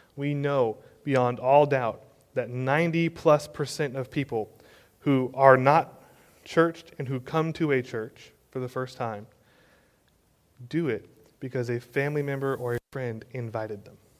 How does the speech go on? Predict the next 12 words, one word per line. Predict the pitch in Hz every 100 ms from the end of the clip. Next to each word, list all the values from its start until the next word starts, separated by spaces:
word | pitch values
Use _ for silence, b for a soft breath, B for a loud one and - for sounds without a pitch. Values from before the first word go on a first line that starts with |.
| _ _ _ _ _ _ _ _ _ _
Over | - 147 151 143
ninety | 127 127 143 147 147 147
percent. | 147 135 - - 127 - _ _ _ _ _ _ _ _ _ _ _ _ _ _ _ _ _ _ _ _ _ _ _ _ _ _ _ _ _ _ _ _ _ _ _ _ _ _ _ _ -
Now | 123
listen, | 143 147 104 - b b b _ _
we | 131
all | 135 147
want | 147
a | 127
church | - 139
to | -
grow. | 123 120 113